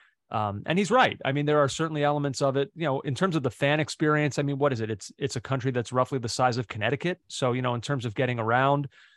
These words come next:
um, you know, I'm, I suppose that that will, will help.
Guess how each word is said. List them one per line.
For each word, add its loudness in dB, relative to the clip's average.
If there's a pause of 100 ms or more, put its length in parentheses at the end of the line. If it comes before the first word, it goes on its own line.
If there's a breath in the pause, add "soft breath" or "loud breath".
(180 soft breath)
um, -2
you -6
know, 0
I'm, 0 (100)
I -4
suppose -2
that -8 (340)
that 0
will, -2
will -4
help. 0